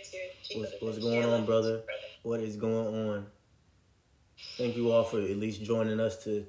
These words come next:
Speaker 2: tune in to listen to this. This is, she's putting out some great stuff, and I don't know if you all are taking notes, but you all better take notes. And this is not the only podcast that we're gonna do, but listen,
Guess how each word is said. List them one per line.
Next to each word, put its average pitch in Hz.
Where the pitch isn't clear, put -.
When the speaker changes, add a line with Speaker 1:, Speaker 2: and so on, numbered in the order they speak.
Speaker 2:
tune 113
in 110
to 113
listen 110
to 104
this. 101
This 110
is, 110
she's -
putting 123
out 117
some 107
great 117
stuff, 120
and 101
I 101
don't 120
know 120
if 113
you 120
all 113
are 107
taking 113
notes, 120
but 110
you 143
all 117
better 127
take 127
notes. 135
And 113
this 117
is 113
not 127
the 123
only 120
podcast 123
that 113
we're 117
gonna 113
do, 127
but 113
listen, 107